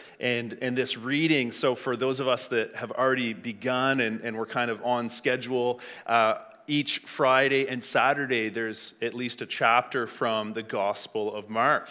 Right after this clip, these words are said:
And so what's been exciting is to see what comes out of that for our own personal reading and then what we get to reflect on in community. But again, I wanna just remind you, whether you've already begun and you haven't missed a day, or you need to catch up, or you wanna start,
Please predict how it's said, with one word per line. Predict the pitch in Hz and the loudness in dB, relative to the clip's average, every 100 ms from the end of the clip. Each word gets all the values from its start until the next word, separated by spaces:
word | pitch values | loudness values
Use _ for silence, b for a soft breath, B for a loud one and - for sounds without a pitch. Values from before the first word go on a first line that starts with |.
| - | -10
And | 123 113 | -8 -2
so | 139 117 | 2 2
what's | 117 117 | 2 -2
been | - 110 107 | -4 -6 -4
exciting | 107 - 127 135 127 | -8 0 2 2 0
is | 113 - | -2 -4
to | 123 | -8
see | - 147 139 139 135 B B B | -4 0 2 0 -4 B B B
what | 120 131 - | 0 0 2
comes | 143 139 131 | 0 2 2
out | 135 | 2
of | 127 113 | 2 2
that | 127 131 131 | 4 4 2
for | - 123 | 0 2
our | 113 120 | 2 2
own | 123 | -2
personal | 117 - 143 - 151 | -4 0 0 2 0
reading | 151 165 175 | 2 2 2
and | 127 | 0
then | 120 120 | -2 -2
what | 117 | -4
we | 120 | -4
get | 123 123 | -6 -8
to | 117 | -6
reflect | 113 - 127 123 - | -6 -2 -2 -2 -2
on | 117 110 104 B B - | -2 -4 -6 B B -4
in | 135 | -2
community. | 123 139 117 117 135 127 101 95 B B B - | -2 -4 -2 0 0 0 -4 -6 B B B 2
But | 147 | 6
again, | 139 135 156 | 6 4 6
I | 151 135 | 8 6
wanna | 139 139 | 4 2
just | 131 127 139 | 0 -2 -2
remind | 117 120 131 139 | 0 2 2 2
you, | 127 117 | 0 -2
whether | 113 123 123 | 2 2 2
you've | 120 117 113 | -2 -4 -6
already | - 123 131 127 | 2 2 4 0
begun | 127 123 131 131 127 | -2 0 2 2 2
and | 117 | 0
you | 117 | -2
haven't | 127 123 | -2 -2
missed | 127 - | -4 -4
a | 117 | 0
day, | 127 131 131 | 4 6 6
or | 123 | 4
you | 113 113 | 0 -2
need | 123 123 | -2 -4
to | |
catch | - 135 - | -2 -2 0
up, | 131 127 | -4 -4
or | |
you | 113 113 | -4 -2
wanna | 123 117 | -2 -2
start, | - - 131 127 117 - | -6 0 4 4 2 -2